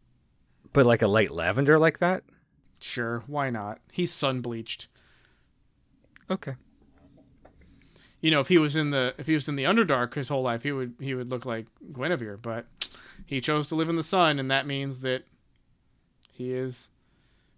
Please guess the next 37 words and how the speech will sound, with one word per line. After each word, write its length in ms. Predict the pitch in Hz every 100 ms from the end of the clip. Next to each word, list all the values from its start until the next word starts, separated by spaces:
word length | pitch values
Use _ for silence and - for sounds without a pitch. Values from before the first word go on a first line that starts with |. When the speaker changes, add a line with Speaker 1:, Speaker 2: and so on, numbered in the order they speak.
| _
Speaker 2:
s-, 240 | - - - - - 349 285
bleached. 420 | - 131 120 - - _ _ _ _ _ _ _ _ _ -
I 80 | 180
don't 160 | 113
know. 220 | 113 110 - _ -
I 100 | 151
don't 100 | 156
have 160 | 143 123
an 80 | 117
answer. 360 | 117 131 120 -
I, 140 | 139 _
maybe, 460 | 160 175 190 196 - -
maybe 220 | 170 208
I've 200 | 151 175
been 140 | 175 170
misreading 500 | 170 139 147 165 160
these 180 | 160 123
books 440 | 143 175 - - _ _ _ _ -
and 180 | 143 135 135
reading 280 | 151 156
when 100 | 147
they 100 | 147
say 160 | 143 151
dark 300 | 127 139 147
elf, 260 | 147 143 143
and 320 | 127 123 117 _ _ _ _ _ _ _ _ _ _ _ _ -
I 60 | -
feel 180 | 156 190
like 140 | 190
they 120 | 180
talk 220 | 175 160
about 200 | 165 156
how 120 | 160 156
he 60 |
has 100 | 151
black 300 | - 143 147
skin. 420 | - 151 131 117